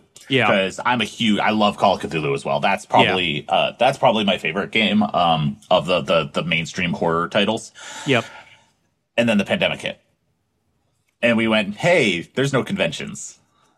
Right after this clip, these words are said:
Speaker 2: Um, so we scrambled. Um, in April of twenty twenty, I spent about three weeks planning and executing a digital convention. We
Speaker 1: Mm-hmm.
Speaker 2: invited all of our, the publishing contacts that we had made in the industry so far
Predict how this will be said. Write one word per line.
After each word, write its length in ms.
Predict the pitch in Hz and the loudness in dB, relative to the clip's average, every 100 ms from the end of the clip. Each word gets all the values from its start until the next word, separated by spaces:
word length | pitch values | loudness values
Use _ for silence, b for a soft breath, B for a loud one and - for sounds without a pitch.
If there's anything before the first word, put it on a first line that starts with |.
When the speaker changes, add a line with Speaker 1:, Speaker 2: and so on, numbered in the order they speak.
| _ 110 | _ 0
Speaker 2:
Um, 440 | 113 110 104 101 | 4 6 4 2
so 200 | 101 120 | 0 0
we 120 | 117 | 0
scrambled. 800 | 110 - 139 139 127 131 123 - - | -4 -2 0 2 4 2 2 -6 -2
Um, 540 | 110 104 101 98 101 - | 2 4 4 2 -2 -6
in 260 | 117 107 104 - | -2 0 0 -4
April 520 | 117 143 135 139 - B - | -2 2 4 2 0 B 0
of 380 | 110 107 107 104 | 4 6 4 0
twenty 320 | - 113 107 | 2 2 2
twenty, 720 | - - 110 110 113 113 110 - _ 95 | -2 2 2 4 2 2 0 -4 _ 0
I 400 | 101 101 104 101 | 2 4 2 -2
spent 440 | - - 104 101 | -4 -2 0 0
about 280 | 98 92 - | 0 -2 -2
three 420 | - 101 110 120 | -8 -8 -4 -2
weeks 480 | 110 101 104 101 - | 2 2 2 -2 -14
planning 500 | - - 110 104 104 | -16 0 2 4 4
and 100 | 98 | 2
executing 760 | 90 98 101 - 104 98 101 98 | -2 -4 -6 -4 0 2 2 2
a 140 | 80 | -2
digital 460 | 71 104 - 104 143 | -4 -4 -2 0 -2
convention. 840 | - 82 107 190 202 143 151 156 B B - | -2 -8 -2 -2 -2 -2 -2 -4 B B 2
We 80 | 170 | 4
Speaker 1:
Mm-hmm. 100 | 143 | 6
Speaker 2:
invited 380 | 135 101 95 - | 4 4 0 0
all 240 | 110 117 | 2 4
of 100 | 117 | 4
our, 180 | 107 95 | 2 0
the 160 | - 101 | -4 -6
publishing 500 | - 101 104 113 104 | -4 -2 -2 -2 -2
contacts 560 | 107 95 98 95 - | 0 -2 -2 -4 -4
that 100 | 90 | -10
we 100 | 92 | -6
had 100 | 87 | -4
made 220 | 90 90 90 | -2 -2 -2
in 60 | |
the 100 | 85 | -4
industry 340 | 85 80 - 85 | -4 -6 -8 -6
so 180 | 90 80 | -4 -2
far 360 | 87 76 73 | 0 2 -2